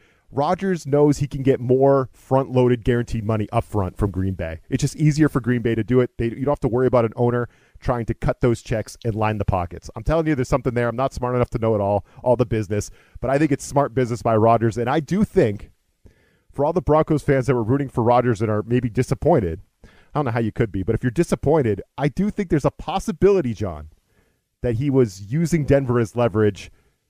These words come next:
to stay in Green Bay 'cause he knew Green Bay was the best case scenario for him to get that big extension, that one big payday before he does retire. So I do think he might have used, uh, the Broncos as leverage a little bit. I'm not saying it wasn't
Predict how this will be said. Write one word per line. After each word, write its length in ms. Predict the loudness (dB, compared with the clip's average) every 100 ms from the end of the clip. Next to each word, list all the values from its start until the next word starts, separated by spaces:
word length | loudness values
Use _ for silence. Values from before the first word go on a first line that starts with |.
| -8
to 80 | -6
stay 280 | 0 2 2
in 80 | 2
Green 240 | -2 0
Bay 200 | 2 2
'cause 160 | 2 0
he 80 | 0
knew 160 | 0
Green 280 | 2 0 4
Bay 180 | 4 6
was 180 | 4 0
the 100 | -4
best 400 | 0 -2 -2 -2
case 220 | -2 0
scenario 400 | 0 2 4 2
for 140 | 2
him 120 | -2
to 80 | -2
get 260 | 0 0 2
that 280 | 0 0 0
big 280 | 2 0 -6
extension, 540 | -6 0 2 2 -2
that 220 | -2 -6
one 380 | -4 2 2 2
big 420 | 0 4 4 4 -6 _ -8
payday 360 | -2 2 4 2
before 300 | 0 0 0
he 100 | 2
does 240 | 2 0
retire. 480 | -2 -6 -6 -6 -10 -16 _ _ _
So 120 | 0 0
I 80 |
do 200 | 2 -2
think 240 | -4 -6 -4
he 120 | -2
might 220 | 0 2
have 140 | 2 2
used, 320 | -2 -4 -8
uh, 220 | -4 -2
the 100 | -2
Broncos 400 | 0 0 2 0
as 160 | 0 0
leverage 300 | 0 0 -2
a 40 |
little 220 | 0 2
bit. 180 | 0 -2
I'm 60 | -4
not 160 | -4
saying 240 | 0 0 2
it 80 | 2
wasn't 360 | 2 0 -4